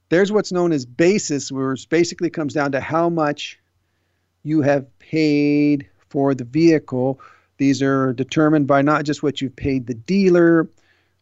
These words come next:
uh, but there's ordinary and necessary costs that you had to put out in order to even put the vehicle in service to begin using it. And there's tax, title, licensing, all kinds of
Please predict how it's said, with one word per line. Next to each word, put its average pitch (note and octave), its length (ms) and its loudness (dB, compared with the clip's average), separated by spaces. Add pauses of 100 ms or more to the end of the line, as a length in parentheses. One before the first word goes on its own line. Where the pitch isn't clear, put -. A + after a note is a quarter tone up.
uh, B2+ 160 -4
but B2+ 240 -4
there's C3+ 280 0
ordinary E3 580 2
and C3 120 -2
necessary D3 540 -2
costs - 720 -2 (200)
that C3 180 -2
you B2+ 260 -4 (180)
had C4+ 280 0
to C4+ 80 -2
put F3+ 220 -2
out F3+ 320 0
in D3+ 80 -4
order E3+ 180 -2
to E3 80 -2
even E3 160 -2
put F#3 240 -8
the E3+ 80 -4
vehicle G3 520 -2
in D#3+ 220 2
service A#3 680 0
to D3 60 -6
begin E3 280 -2
using G3+ 320 2
it. A#2 100 -6 (580)
And C#3+ 140 0
there's C3+ 180 0
tax, F3+ 520 0
title, E3+ 440 0
licensing, D#3 640 -2
all E3+ 140 -2
kinds E3+ 300 -6
of C3+ 100 -8